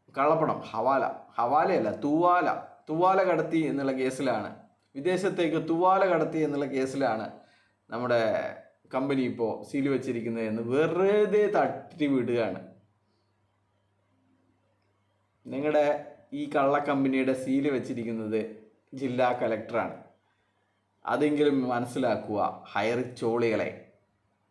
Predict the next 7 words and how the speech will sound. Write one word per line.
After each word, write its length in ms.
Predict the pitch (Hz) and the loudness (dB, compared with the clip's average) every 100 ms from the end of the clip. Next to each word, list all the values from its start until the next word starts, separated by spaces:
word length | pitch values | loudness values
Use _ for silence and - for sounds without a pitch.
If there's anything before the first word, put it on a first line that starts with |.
| _ _ _ _ _ _ _ _ _ _ | _ _ _ _ _ _ _ _ _ _
ഇ 180 | 110 127 | -8 -4
ഡിക്ക് 520 | 135 131 143 131 135 - _ _ - | -2 -2 -2 -2 -6 -18 _ _ -12
എല്ലാ 280 | 113 135 143 | -4 0 2
രേഖകളും 680 | 131 127 131 127 127 123 - | 2 0 0 0 0 -4 -8
അവര്, 500 | 110 117 117 113 - - _ _ _ - | -4 -2 -2 -2 -10 -20 _ _ _ -14
ആ, 260 | 104 107 107 | -6 -2 -2
കൈക്കലാക്കുകയും 1040 | - - - 151 135 127 123 107 107 - | 0 0 2 4 4 2 0 0 -4 -14